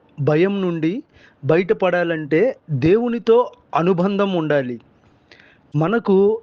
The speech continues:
ఎన్నో రకాల భయాలు ఉండవచ్చు. ఎవరైనా మన మీద దాడి చేస్తారనే భయం, నేను సరిగ్గా చదవలేనేమో అనే భయం, అప్పులు భయం, నేనింక మారను, నా జీవితం ఇంతే, తాగుతాను,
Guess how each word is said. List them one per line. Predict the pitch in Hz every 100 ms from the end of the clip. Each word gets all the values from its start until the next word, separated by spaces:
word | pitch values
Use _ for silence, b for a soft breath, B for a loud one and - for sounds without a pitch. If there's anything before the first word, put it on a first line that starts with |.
| -
ఎన్నో | 156 175 196
రకాల | 190 180 175
భయాలు | 170 143 156 175 170
ఉండవచ్చు. | 151 151 139 - 135 127 _ _ B B B B
ఎవరైనా | 147 170 190 185 175 170 175 _
మన | 147 147
మీద | 151 165
దాడి | 165 151 156 156 165
చేస్తారనే | 156 - 151 147
భయం, | 139 147 147 170 - _ - - - - B B _
నేను | 160 180 180
సరిగ్గా | 175 175 165 180
చదవలేనేమో | 170 147 165 165 160 160 160 160
అనే | 151
భయం, | 143 143 156 196 - _ _ - _ -
అప్పులు | - - 180 170
భయం, | 151 151 160 220 - _ _ _ _ 143
నేనింక | 160 170 175 175
మారను, | 156 160 196 208 175 139 - _ 151
నా | 156 156
జీవితం | 135 175 190 180 190
ఇంతే, | 170 170 160 185 156 - b b _ -
తాగుతాను, | 151 170 175 170 175 170 175